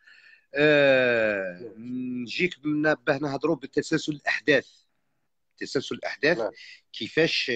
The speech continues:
Speaker 1: كيفاش مشات الأحداث. لأني أنا كنت نتبع في ال-،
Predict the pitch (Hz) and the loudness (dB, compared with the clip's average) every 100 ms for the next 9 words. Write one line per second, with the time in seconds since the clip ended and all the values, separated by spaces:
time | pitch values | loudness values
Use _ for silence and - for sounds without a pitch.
0 | 107 110 - - 110 143 - - - 104 | -6 -8 -6 -6 -4 -4 -4 -8 -2 -2
1 | 78 _ _ _ - - _ 104 139 147 | -2 _ _ _ -20 -20 _ 0 4 6
2 | 151 135 - 131 110 127 120 139 123 95 | 4 2 -2 -4 0 -2 0 0 0 -2
3 | - 123 | -6 -4